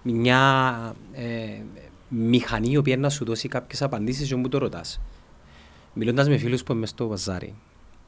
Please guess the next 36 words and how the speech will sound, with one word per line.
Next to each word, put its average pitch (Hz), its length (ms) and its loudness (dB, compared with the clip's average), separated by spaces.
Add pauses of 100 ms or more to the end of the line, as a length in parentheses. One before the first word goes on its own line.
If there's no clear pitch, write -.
(180)
είμαι 104 280 -6
στην 117 200 -4
αγορά, 92 380 -4
οι 101 80 -6
οποίοι 107 140 -4
ασχολούνται 107 360 -4
με 107 100 -6
το 104 200 -6 (120)
software 110 280 -8 (100)
development 101 500 -8 (200)
και - 80 -6
το 107 60 -4
καθεξής, 107 640 -4 (400)
ξέρεις 117 280 -2
πολλά 104 260 -2
καλά 143 420 2 (320)
τι 139 120 4
θησαύρος 123 580 -2
είναι. 95 220 -4 (640)
Δηλαδή, 113 420 4
ε, 110 120 0
χτίσας 113 360 -2
γέφυρες, 104 680 -2
A 110 40 0
P 104 400 -4
Is 127 220 0
και 113 260 -4 (500)
πραγματικά 110 520 0
η 127 80 6
δουλειά 113 440 2
η 120 100 2
οποία 117 240 0
γίνεται 120 400 0 (180)
manual, 110 400 0 (720)
που 101 380 -6 (200)
προγραμματιστές, 110 920 2